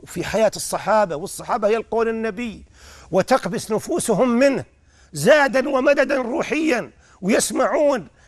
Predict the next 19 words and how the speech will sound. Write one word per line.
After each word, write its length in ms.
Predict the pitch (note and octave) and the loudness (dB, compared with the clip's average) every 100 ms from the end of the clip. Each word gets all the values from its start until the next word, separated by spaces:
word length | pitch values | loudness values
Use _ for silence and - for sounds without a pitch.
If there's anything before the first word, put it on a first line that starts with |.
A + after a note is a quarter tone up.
| _ A#3 | _ 0
آيات 420 | C4+ C4+ C4+ A3+ | 2 2 0 -4
القرآن 720 | C#4+ - A#3 C4 D4 C4 A3+ A3 | -10 -6 -4 2 2 2 -2 -8
يتلوها 500 | A3+ C4 D#4+ A3 C4 | -6 0 6 6 4
رسول 320 | G#3+ C4 C4 | -2 -4 -4
الله 360 | B3 C#4 A#3+ | -2 0 0
صلى 260 | A#3+ C4 B3 | 0 -4 -4
الله 320 | A#3+ C#4 A3+ | -2 0 2
عليه 340 | G#3+ C4 A#3+ B3 | 0 -2 -2 -2
وآله 360 | B3 C4 A#3+ | -2 -2 -2
وسلم. 540 | B3+ - C#4 C4+ F3 - _ _ _ _ _ _ _ _ _ - | -6 -4 -4 -2 -4 -8 _ _ _ _ _ _ _ _ _ -8
يعني 400 | G#3+ F#3+ F#3+ E3+ | -4 -2 -4 -4
لو 160 | D3+ E3+ | -2 -4
كان 540 | - C4+ C4+ G3 C3 - _ _ - _ _ _ _ C#4+ | -2 0 2 0 -2 -8 _ _ -20 _ _ _ _ 0
أحد 320 | - G3 E3+ - | 2 0 -2 -10
يتحمل 720 | F3 - - D4 C4+ A#3 G3 | -10 -6 -2 0 0 -2 -6
طول 300 | E3 B3+ D4+ | -6 -4 -2
الصلاة 580 | C#4 - B3 C4+ C4+ F3 - _ _ _ _ _ _ _ _ _ - | -4 -2 0 2 2 0 -4 _ _ _ _ _ _ _ _ _ -16
والإطالة 1000 | - - - F#3 E3+ B3+ - - C#4+ D4 | -12 -8 -6 -2 2 2 0 0 0 0
فيها 520 | - C#4+ B3 B3+ C#4+ | -2 -2 2 2 0